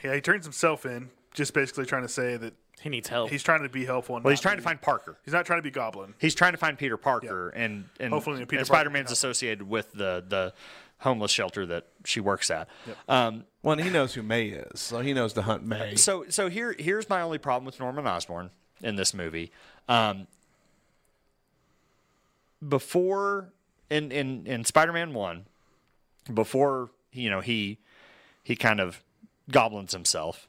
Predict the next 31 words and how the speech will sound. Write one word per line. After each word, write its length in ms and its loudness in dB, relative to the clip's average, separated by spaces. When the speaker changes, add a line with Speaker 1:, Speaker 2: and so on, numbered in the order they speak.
Speaker 1:
Mm-hmm. 220 -20
Speaker 3:
he's 280 0
still 540 0
a 80 -6
very 460 0
ambitious. 920 0
He 160 -2
still 220 6
has 240 -2
that 200 -2
part 260 0
of 60 -8
him. 260 -14
The 100 2
Goblin 420 2
is 160 -6
inside 380 -2
of 80 -6
him, 140 -6
and 160 -2
it 100 0
even 220 0
shows 400 0
it 160 -4
a 100 -6
little 260 0
bit. 260 -4
His 180 4
aggression 520 2
is 200 -4
there, 360 -4